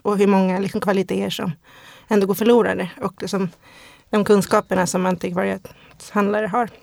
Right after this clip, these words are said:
Jag tror de är helt ovärderliga och att vi kommer att liksom förstå det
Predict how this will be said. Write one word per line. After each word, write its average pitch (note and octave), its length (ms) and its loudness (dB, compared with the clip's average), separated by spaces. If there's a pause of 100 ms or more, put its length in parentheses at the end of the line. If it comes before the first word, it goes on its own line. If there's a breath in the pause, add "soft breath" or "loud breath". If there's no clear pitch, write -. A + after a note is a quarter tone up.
(160)
Jag A3 220 -10
tror A#3+ 100 -8
de A3+ 120 -4
är G#3+ 40 -2
helt G3+ 280 -2
ovärderliga A3 540 4
och - 80 4
att - 220 -6 (580 loud breath)
vi A3+ 100 -4
kommer G#3 260 -6
att G#3 140 -8
liksom A3 200 -4
förstå A3+ 320 -8
det G#3+ 140 -6